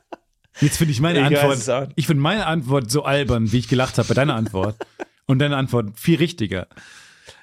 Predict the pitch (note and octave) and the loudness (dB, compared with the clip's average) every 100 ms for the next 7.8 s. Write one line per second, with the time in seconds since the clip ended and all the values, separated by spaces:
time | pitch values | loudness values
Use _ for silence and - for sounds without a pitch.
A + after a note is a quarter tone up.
0 | _ C3+ B2+ F3+ F3+ E3 - C#3 B2 - | _ -2 2 2 2 -2 2 2 2 -2
1 | - - E3 G#3+ G#3+ - G3 G3 E3+ D#3 | -4 0 2 4 2 2 0 2 2 2
2 | F3+ D3 A#2+ C3 - A#2 F#2+ - F2 - | 2 2 4 2 2 -2 -2 -4 -8 -20
3 | - - - B2+ D3 C#3 C#3+ C#3+ B2 C#3 | -20 -8 -2 2 2 2 0 0 0 0
4 | - E3 D#3 E3 D#3 - E3 F#3+ G3 _ | 0 0 0 0 0 2 0 0 -6 _
5 | _ _ _ _ _ _ C#3+ - C#3+ C3 | _ _ _ _ _ _ -8 0 2 2
6 | F3 G3+ G3 - _ _ _ _ D3 C3+ | 0 0 -2 -4 _ _ _ _ -8 0
7 | D#3 D#3 D#3+ G3+ C#4 F#3+ F3+ | 0 2 2 2 0 -2 0